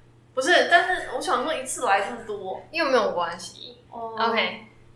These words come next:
Speaker 1: 我都已经，
Speaker 2: No mind。
Speaker 1: 我都已经在细数我手上什么东西想要扔给他了。
Speaker 2: No mind, no mind，你确定你扔得过去吗？这不重点。
Speaker 1: 我已经想好了，知道吗？我都列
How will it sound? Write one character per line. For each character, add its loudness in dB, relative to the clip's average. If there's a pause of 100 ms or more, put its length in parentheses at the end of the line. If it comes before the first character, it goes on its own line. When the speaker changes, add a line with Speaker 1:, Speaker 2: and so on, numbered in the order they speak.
(120)
Speaker 1:
我 0
都 10
已 8
经， 6
Speaker 2:
No 4
mind。 2
Speaker 1:
我 8
都 8
已 6
经 0
在 6
细 0
数 -6
我 -8
手 -12
上 0
什 -8
么 -12
东 -8
西 -8
想 -2
要 -4
扔 -8
给 -8
他 -10
了。 -8
Speaker 2:
No 10
mind, 4
no -2
mind， 2
你 0
确 2
定 2
你 -4
扔 0
得 0
过 -6
去 -10
吗？ -4
这 -2
不 -8
重 4
点。 -8 (200)
Speaker 1:
我 4
已 8
经 4
想 6 (120)
好 6
了， -4
知 -2
道 6
吗？ -2
我 -6
都 8
列 6